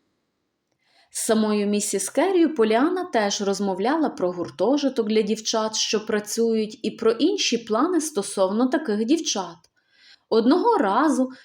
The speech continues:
коли вони прогулювались у передвечірні години, місіс Керрію раптом заговорила про себе і про зміну своїх поглядів на життя. Точнісінько так, як Седі схвильованим тоном вона сказала:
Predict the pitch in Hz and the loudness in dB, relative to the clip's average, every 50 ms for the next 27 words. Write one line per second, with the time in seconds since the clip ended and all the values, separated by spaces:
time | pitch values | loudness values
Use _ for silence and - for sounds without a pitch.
0 | _ _ _ - 202 247 277 392 440 381 277 214 226 240 240 - 214 202 196 202 | _ _ _ 2 4 4 4 4 4 4 2 2 2 0 0 0 0 0 2 4
1 | 240 294 302 262 226 202 196 190 180 180 180 - - _ - - _ _ - 233 | 4 6 6 4 4 2 0 0 0 -2 -4 -8 -14 _ -20 -20 _ _ -2 -2
2 | 220 220 - 220 208 202 196 185 175 170 185 185 - - - 233 262 330 - 254 | -2 0 0 2 2 2 2 0 0 -2 -2 -2 -2 -2 0 2 2 2 2 0
3 | 214 180 185 180 175 165 156 - 220 285 330 320 277 254 269 262 - _ _ _ | 0 -2 -4 -4 -4 -4 -2 0 0 2 2 2 0 0 -2 -4 -12 _ _ _
4 | _ - - 202 254 415 - - - 277 262 - - - 208 214 247 294 302 320 | _ -6 -2 0 0 0 0 -2 -2 -2 -2 -4 -4 -2 0 2 2 4 4 4
5 | 339 330 294 202 202 220 240 247 - - 277 254 240 208 208 208 196 190 185 170 | 4 2 2 2 0 0 -2 -2 -2 0 2 2 2 2 0 -2 -2 -2 -2 -2
6 | 170 165 160 185 240 294 320 285 240 - - - 185 180 - - - 269 320 359 | -2 -2 0 0 0 2 2 0 -2 -2 -2 -2 -2 -2 -4 -4 -2 -2 -2 -2
7 | 349 339 302 285 - 233 226 226 - 214 196 180 185 214 254 349 381 370 339 - | -2 -2 -2 -2 -2 -4 -6 -4 -2 -4 -4 -2 0 2 2 2 2 0 -4 -4
8 | - - 240 247 226 220 262 285 311 - - 226 220 220 226 233 247 220 233 262 | -4 -2 -2 0 0 0 0 -2 -2 -2 0 0 0 2 2 0 0 2 2 2
9 | 262 254 269 262 269 311 302 311 - 220 196 180 175 - - _ _ _ _ _ | 4 4 2 2 2 0 -2 -2 -4 -4 -4 -6 -8 -12 -18 _ _ _ _ _
10 | _ _ - _ _ _ _ _ _ - 202 196 - - - 208 214 214 208 - | _ _ -20 _ _ _ _ _ _ -4 -2 -2 -2 -2 0 0 -2 -2 -4 -6
11 | 202 196 185 - 185 180 180 - 220 269 190 370 - - 240 208 214 - - - | -6 -8 -4 -2 -4 -4 -2 -2 -2 -2 -2 -4 -4 -2 -2 -2 -2 -6 -8 -4
12 | - 220 277 349 320 - 285 285 - - _ _ - - _ - - - - - | -2 0 0 0 0 0 -2 -2 -4 -6 _ _ -20 -20 _ -10 -8 -8 -8 -4
13 | 175 190 190 185 180 196 254 330 359 311 285 262 262 269 262 254 262 - 233 233 | 0 0 2 2 4 2 2 2 2 2 4 4 4 4 2 2 0 0 0 2
14 | 247 240 226 233 226 226 220 190 180 175 175 180 185 - - - - 208 185 175 | 0 0 -2 -4 -6 -6 -4 -4 -4 -4 -6 -8 -10 -10 -10 -6 -6 -6 -4 -4
15 | 185 170 170 170 165 180 | -6 -6 -8 -10 -14 -18